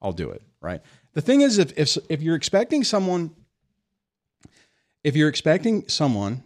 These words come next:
to do something you wanna do, but you don't tell them how it's affecting you or, or that you would like them to do it, most people aren't mind readers.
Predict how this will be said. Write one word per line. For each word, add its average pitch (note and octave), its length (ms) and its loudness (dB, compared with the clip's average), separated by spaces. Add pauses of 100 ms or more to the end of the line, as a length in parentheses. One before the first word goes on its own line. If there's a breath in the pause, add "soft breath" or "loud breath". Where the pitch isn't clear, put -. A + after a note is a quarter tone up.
(100)
to C#3 100 -4
do C3+ 220 2
something D#3 360 0
you C#3+ 140 2
wanna C3+ 240 2
do, A2 280 0
but G2 140 -4
you A#2 160 -2
don't C3 300 0
tell A#2 300 -2
them C#3 340 0 (420)
how A#2+ 260 -2
it's A#2+ 120 -4
affecting A2+ 460 -2
you D3 120 2
or, G2 300 0
or G2 300 -2
that G#2 120 -2
you G#2+ 120 -4
would F#2+ 80 -4
like F#2 280 -4
them A#2 140 -4
to G#2+ 60 -4
do G#2 220 -2
it, D3 180 -2 (500 soft breath)
most B2+ 360 0
people D#3+ 300 0
aren't B2 200 0
mind G#2+ 300 -2
readers. E3 420 -4